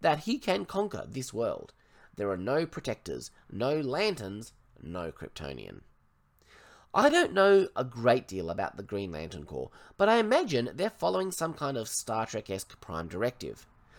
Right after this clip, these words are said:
not getting overly involved in our world because we're not yet an interstellar power.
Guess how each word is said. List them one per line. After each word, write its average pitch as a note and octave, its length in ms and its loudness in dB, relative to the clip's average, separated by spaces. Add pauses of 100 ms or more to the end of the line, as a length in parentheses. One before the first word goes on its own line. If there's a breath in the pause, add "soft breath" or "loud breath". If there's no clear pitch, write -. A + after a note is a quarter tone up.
(180 loud breath)
not - 220 2
getting A#3 300 -2
overly F3 480 0
involved C3+ 680 2
in G2+ 120 -10
our G2+ 220 -4
world F2+ 320 -2
because D#3+ 320 -6
we're G3 220 0
not A#2+ 320 -6
yet G#2+ 240 -4
an B2+ 100 -10
interstellar E2 800 -8
power. C3+ 360 -8